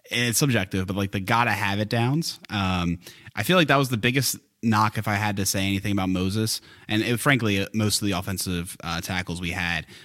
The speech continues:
I felt in the gotta have it downs, that was the downs that they probably performed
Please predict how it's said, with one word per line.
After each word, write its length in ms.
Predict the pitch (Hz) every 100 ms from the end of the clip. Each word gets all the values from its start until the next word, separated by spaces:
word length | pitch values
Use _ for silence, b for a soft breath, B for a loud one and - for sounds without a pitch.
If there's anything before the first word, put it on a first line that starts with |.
| B
I 100 | 98
felt 280 | 95 147 139 - 120
in 140 | 113
the 100 | 101
gotta 260 | 107 113 104
have 220 | 104 98
it 120 | 98
downs, 400 | 104 110 113 117
that 120 | 98
was 180 | 104 -
the 100 | 127
downs 300 | 101 95 95
that 80 | 92
they 160 | 90 87
probably 260 | 101 98
performed 580 | 98 92 - 92 95